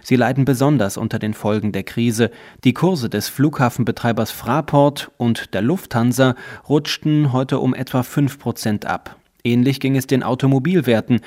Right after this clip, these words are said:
Im dax waren der Autobauer Volkswagen und der Zulieferer Continental die Schlusslichter mit Abschlägen von fast vier Prozent.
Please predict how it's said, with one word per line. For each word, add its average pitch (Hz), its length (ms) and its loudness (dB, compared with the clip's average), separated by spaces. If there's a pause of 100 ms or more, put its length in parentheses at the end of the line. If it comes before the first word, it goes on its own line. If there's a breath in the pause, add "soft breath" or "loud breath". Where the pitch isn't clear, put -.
(280 loud breath)
Im 131 140 2
dax - 340 0
waren 123 300 2
der 113 180 0
Autobauer 107 480 -2
Volkswagen 131 800 0
und 120 220 -2
der 120 140 2
Zulieferer 123 680 0
Continental 107 960 -2
die 127 100 -4
Schlusslichter 120 760 0 (340 loud breath)
mit 135 160 -2
Abschlägen 113 580 -2
von 104 220 -2
fast - 420 -6
vier 131 320 0
Prozent. - 680 -12